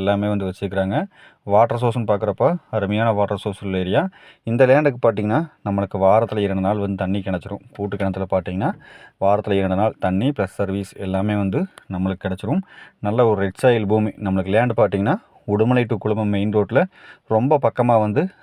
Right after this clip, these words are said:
அமைஞ்சிருக்குங்க. உரல்பட்டி அப்படிங்கிற ஏரியால வந்து தாங்க லேண்ட் வந்து அமைஞ்சிருக்கு. அந்த மெயின் ரோட்லேருந்து பார்த்தீங்கன்னா, கரெக்டா ஒரு இருநூறு மீட்டர் வந்தா போதும், இந்த லேண்டுக்குள்ள வந்து நம்ம ரீச் ஆயிடலாம். லேண்டுன்னு பார்க்குறப்போ நம்மளுக்கு வாஸ்துப்படி வந்து அமைஞ்சிருக்குங்க.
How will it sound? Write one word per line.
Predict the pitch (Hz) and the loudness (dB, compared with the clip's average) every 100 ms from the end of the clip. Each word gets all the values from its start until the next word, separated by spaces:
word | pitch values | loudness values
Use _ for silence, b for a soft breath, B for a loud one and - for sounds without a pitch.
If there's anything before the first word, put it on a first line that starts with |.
| - | -4
அமைஞ்சிருக்குங்க. | 101 104 98 95 104 - 104 | -2 0 -2 -2 -4 -4 -2
உரல்பட்டி | 107 104 110 110 | 0 0 -2 -2
அப்படிங்கிற | 101 101 98 | -2 0 0
ஏரியால | 95 95 90 | 0 0 -2
வந்து | 98 | -2
தாங்க | 104 110 | -2 0
லேண்ட் | 95 98 | 0 -2
வந்து | 92 90 | -2 -4
அமைஞ்சிருக்கு. | 90 90 - 185 - B B B 101 | -6 -8 -8 -8 -8 B B B -2
அந்த | 98 104 | 0 2
மெயின் | 131 143 | 4 4
ரோட்லேருந்து | 123 131 139 | 2 2 2
பார்த்தீங்கன்னா, | 110 98 101 120 202 B B - | 2 2 0 0 -2 B B -4
கரெக்டா | 104 101 - 123 | -2 0 0 2
ஒரு | 110 104 | 2 0
இருநூறு | 104 110 101 | 2 2 2
மீட்டர் | 117 104 | 0 2
வந்தா | 98 95 | 2 0
போதும், | 95 113 185 _ - | -2 -4 -6 _ -8
இந்த | 98 92 | -4 -2
லேண்டுக்குள்ள | 98 98 92 | -4 -4 -6
வந்து | 92 87 | -4 -4
நம்ம | 90 156 - b b b _ | -4 -4 -8 b b b _
ரீச் | 110 101 104 | -6 -2 0
ஆயிடலாம். | 95 98 165 - - 104 | 2 2 -2 -6 -6 0
லேண்டுன்னு | 117 131 127 117 | 2 2 2 2
பார்க்குறப்போ | 110 104 165 190 b 117 | 2 0 0 -2 b -6
நம்மளுக்கு | 104 101 98 | -4 -2 2
வாஸ்துப்படி | 101 113 113 113 107 101 | 2 2 -2 -2 0 0
வந்து | 98 143 - - | 0 -2 -6 -6
அமைஞ்சிருக்குங்க. | 98 101 92 87 117 | -4 -4 -4 -4 -6